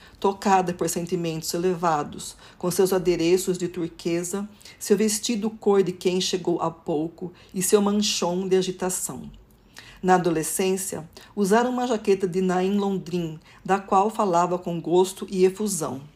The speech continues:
"Eu andava vestido como um turco do Levante levantino", dizia ele. A senhora de Boufflers, quando por acaso viu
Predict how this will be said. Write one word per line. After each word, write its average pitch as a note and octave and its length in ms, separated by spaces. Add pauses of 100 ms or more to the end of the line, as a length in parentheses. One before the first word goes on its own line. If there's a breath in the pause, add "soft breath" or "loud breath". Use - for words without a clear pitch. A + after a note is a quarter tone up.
(720 loud breath)
"Eu G#3+ 160
andava A3+ 340
vestido E3 560
como G3 240
um G3+ 80
turco A3+ 540
do G3+ 120
Levante F#3+ 460
levantino", F#3+ 920 (280 soft breath)
dizia D#3+ 420
ele. C#3 360 (600 loud breath)
A F3 80
senhora F3+ 360
de E3 140
Boufflers, - 800 (380 loud breath)
quando F#3 260
por F3 140
acaso D#3 560
viu F#3 440